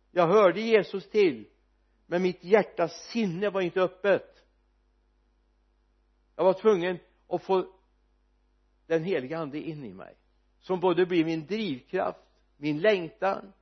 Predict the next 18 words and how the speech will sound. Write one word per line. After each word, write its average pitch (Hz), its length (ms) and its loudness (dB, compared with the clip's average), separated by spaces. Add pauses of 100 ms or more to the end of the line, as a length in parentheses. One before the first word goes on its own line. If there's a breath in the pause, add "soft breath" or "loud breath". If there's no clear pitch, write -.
(540)
men 170 140 0
också 185 260 2
den 170 240 0
informationskälla 156 1000 -6
jag 131 200 -2
behöver 123 500 -4 (280 soft breath)
för 139 100 -10
att 131 120 -8
klara 143 300 -2
av 147 340 -2 (680)
ett 127 180 -12
liv 156 340 -8 (220)
i 139 100 -12
den 123 200 -8
tid 117 260 -16
som 113 180 -16
är 104 100 -14
nu. 101 180 -18